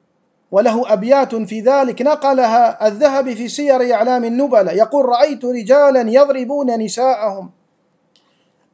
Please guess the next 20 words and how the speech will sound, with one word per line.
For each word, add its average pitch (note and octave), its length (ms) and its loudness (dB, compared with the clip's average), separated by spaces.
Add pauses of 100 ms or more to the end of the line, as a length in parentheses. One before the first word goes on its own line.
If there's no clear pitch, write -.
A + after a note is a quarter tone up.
(140)
<coughs> - 920 -6
فشلت C4 720 0
يميني B3+ 640 0
حين D#4 340 0
أضرب C4 640 2
زينب"، A#3 680 4 (100)
الزوجة G#3 380 -6
اسمها G3 180 -10
زينب، F#3 340 -8 (720)
"وزينب G#3+ 640 2
شمس C4+ 420 2
والنساء A#3+ 880 0
كواكب، A#3+ 840 2 (540)
إذا A#3 280 2
طلعت A3+ 680 0 (100)
لم، G3+ 460 0 (120)
لم G#3+ 220 2
تبق C4+ 320 -4
منهن G#3+ 580 -2
كوكباً". D#3+ 840 -4